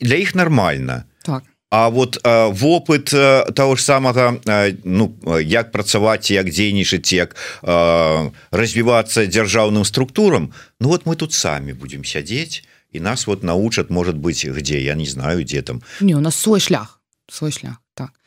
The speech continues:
Speaker 2: Так я про то і кажу, што як бы, м, iPhone гэта нармальна, о, я рэкламу раблю, так?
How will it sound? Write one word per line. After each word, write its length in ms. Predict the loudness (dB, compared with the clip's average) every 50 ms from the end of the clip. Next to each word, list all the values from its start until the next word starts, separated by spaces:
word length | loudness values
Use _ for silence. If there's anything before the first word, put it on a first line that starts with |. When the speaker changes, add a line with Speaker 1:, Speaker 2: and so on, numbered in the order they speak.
| -10 -6
Speaker 2:
Так 140 | -2 0 0
я 80 | 0 0
про 140 | 0 0
то 100 | 2 2
і 40 | 2
кажу, 260 | 2 2 2 2 0
што 160 | -2 -2 -4 -4
як 100 | -4 -4
бы, 160 | -6 -6 -6
м, 160 | -4 -4 -2
iPhone 400 | 0 -2 0 2 2 2 4 4
гэта 160 | 2 2 0 0
нармальна, 480 | 0 0 0 0 2 2 2 0 0
о, 80 | -2 -2
я 80 | -2
рэкламу 320 | -2 -4 -2 -2 -2 0 0
раблю, 240 | -2 -2 -4 -4 -6
так? 260 | -6 -6 -8 -8